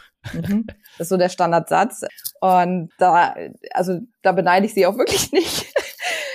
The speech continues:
Speaker 2: Ähm, aber genau, dann geht's halt ins Auto,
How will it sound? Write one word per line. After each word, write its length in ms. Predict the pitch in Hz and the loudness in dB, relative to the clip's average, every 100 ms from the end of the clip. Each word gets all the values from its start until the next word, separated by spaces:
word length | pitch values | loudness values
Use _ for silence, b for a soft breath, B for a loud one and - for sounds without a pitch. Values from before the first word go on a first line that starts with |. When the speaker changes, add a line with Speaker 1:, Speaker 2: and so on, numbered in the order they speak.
| 508 B - | -12 B -2
Speaker 2:
Ähm, 600 | 220 214 214 208 208 208 - | 0 2 2 0 -2 -4 -2
aber 720 | 185 196 190 190 196 190 196 | 2 2 2 0 0 -4 -2
genau, 300 | 196 170 160 | -2 0 0
dann 300 | 170 190 196 - 180 | 2 0 0 -4 0
geht's 200 | 208 240 | 0 2
halt 200 | 202 190 | 0 0
ins 400 | - 196 196 - | 0 0 0 2
Auto, 440 | 240 269 277 311 | 2 4 2 2